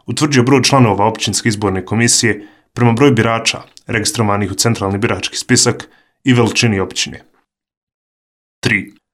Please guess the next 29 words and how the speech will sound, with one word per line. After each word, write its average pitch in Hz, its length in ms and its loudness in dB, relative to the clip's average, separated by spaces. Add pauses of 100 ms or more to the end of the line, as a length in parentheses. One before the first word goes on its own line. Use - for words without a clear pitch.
(240)
Centralna 101 400 2
izborna 98 320 -2
komisija 117 340 0
Bosne 104 280 -2
i - 20 -4
Hercegovine 110 560 0 (300)
može 123 300 4
koristiti 127 360 2
druge 120 300 0
kriterije - 480 -4 (280)
pri 110 120 -4
utvrđivanju 101 520 -2
broja 98 200 0
članova 107 640 0
općinske 104 440 -2
izborne 90 340 -4
komisije. - 500 -4 (1700)
Četiri. - 300 -6 (1080)
Član 110 240 2
općinske 110 360 -2
izborne 107 340 0
komisije 123 460 2
može 110 240 2
biti 110 220 -4
predsjednik 120 540 0
ili 123 160 4
sudija 127 280 2
redovnog 107 420 0
suda, - 380 -4